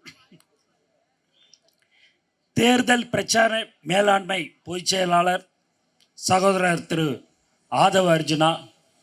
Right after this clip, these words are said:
மற்றும் மாவட்ட கழக செயலாளர்கள் திரு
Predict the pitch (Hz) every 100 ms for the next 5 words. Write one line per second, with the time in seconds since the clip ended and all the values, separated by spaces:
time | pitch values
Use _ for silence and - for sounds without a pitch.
0 | _ _ _ _ - _ _ _ 170 220
1 | - 240 160 - _ _ _ _ _ _
2 | _ _ _ _ 139 170 226 240 233 240
3 | 233 214 226 214 180 123 - _ _ _
4 | _ _ _ _ _ _ _ _ _ _
5 | _ _ _ _ _ _ _ _ _ _
6 | 120 165 214 233 220 214 202 185 214 208
7 | _ - - - - - - _ _ _
8 | _ _ _ _ _ _ _ _ _ _
9 | _ _ _ _ _ _ _ _ _ _
10 | 240 254